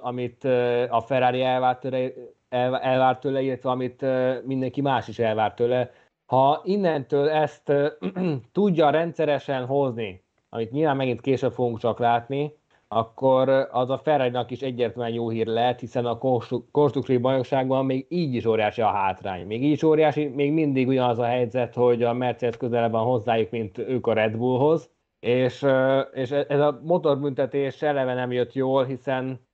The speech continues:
hiába csak egy Red Bull ért célba, összességében három, illetve négy pontot tudtak, ö, hozni a, <laughs> az ener-, energiaitalos csapaton.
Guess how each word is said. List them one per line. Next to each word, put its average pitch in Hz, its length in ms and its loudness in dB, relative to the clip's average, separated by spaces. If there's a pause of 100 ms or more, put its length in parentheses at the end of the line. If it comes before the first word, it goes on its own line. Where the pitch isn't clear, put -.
(120)
hiába 139 680 2
csak 135 160 -6
egy 135 180 -4
Red 135 160 -2
Bull 139 160 -2
ért 135 240 -2
célba, 139 640 0 (100)
összességében 131 960 -2
három, 117 520 -2 (200)
illetve 123 280 -4
négy 135 260 -4
pontot 110 360 -4
tudtak, 113 460 -4
ö, 113 140 4
hozni 110 340 0
a, 104 260 0 (200)
<laughs> - 260 -20
az 110 140 -2
ener-, 117 300 2
energiaitalos 113 720 0
csapaton. 95 640 -4